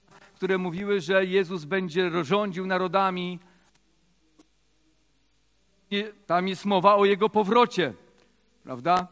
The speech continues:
O tym, że kiedyś będzie rządził widzialnie i wszyscy będą mu poddani. Biblia mówi, że każde kolano się zegnie i każdy język wyzna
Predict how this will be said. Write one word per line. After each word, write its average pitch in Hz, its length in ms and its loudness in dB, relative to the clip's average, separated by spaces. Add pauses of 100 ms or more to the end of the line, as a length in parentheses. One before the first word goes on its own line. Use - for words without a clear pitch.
(220)
O 156 140 -4
tym, 175 200 -4
że 170 120 -4
kiedyś 175 420 -6
będzie 180 400 -4
rządził 165 680 -2 (3250)
widzialnie 185 840 0 (800)
i 135 120 -8
wszyscy 180 680 -2 (240)
będą 165 400 -2
mu 170 320 -4 (520)
poddani. 160 680 -2 (580)
Biblia 165 300 -2
mówi, 160 320 -4
że 147 140 -8
każde 170 340 -6
kolano 185 420 -2
się 185 140 -12
zegnie 180 340 -8
i 160 60 -10
każdy 156 320 -6
język 151 320 -6
wyzna 135 380 -8